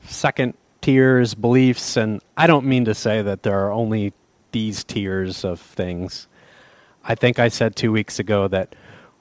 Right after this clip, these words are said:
we can have different kind of amounts of confidence in our beliefs. And that's really the idea I'm getting to with core beliefs, is that core beliefs are ones that we hold on to extremely tightly.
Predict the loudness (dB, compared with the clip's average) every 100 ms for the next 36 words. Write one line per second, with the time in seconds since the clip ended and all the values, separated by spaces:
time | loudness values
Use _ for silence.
0 | 2 4 6 4 4 2 2 -2 -4 -2
1 | 0 0 0 0 -4 -6 -6 -6 -4 -2
2 | -2 -4 -8 -8 -8 -10 -10 -12 -14 -12
3 | -12 -12 -16 -20 _ -20 -20 -10 2 6
4 | 6 6 6 8 6 4 2 2 0 0
5 | 0 0 -2 -6 -6 -8 -6 -4 -4 -4
6 | -8 -8 -10 -16 -18 _ -6 -4 -4 -6
7 | -2 2 4 6 6 4 -2 -2 0 2
8 | 0 0 -2 -4 -4 -6 -6 -4 -6 -6
9 | _ _ _ -10 0 2 4 2 0 -2
10 | -2 -4 -6 0 2 2 0 -4 -12 -12
11 | -14 -16